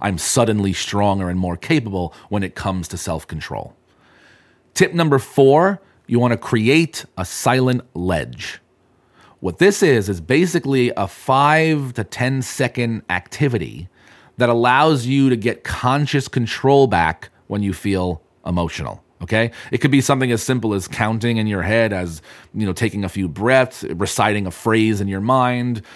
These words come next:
or, or literally biting your tongue. I don't know if you know this, but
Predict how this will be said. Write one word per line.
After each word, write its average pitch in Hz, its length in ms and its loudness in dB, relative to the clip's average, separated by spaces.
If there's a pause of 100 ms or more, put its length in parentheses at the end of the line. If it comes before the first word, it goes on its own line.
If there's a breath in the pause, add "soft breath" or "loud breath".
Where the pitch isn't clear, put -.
(160 loud breath)
or, 156 240 4
or 170 40 6
literally 180 420 6
biting 139 420 4
your 107 140 2
tongue. 120 300 2
I 85 60 -2
don't 127 120 2
know 127 100 4
if 110 80 -2
you 113 80 0
know 113 160 4
this, 90 220 -2
but 90 200 -4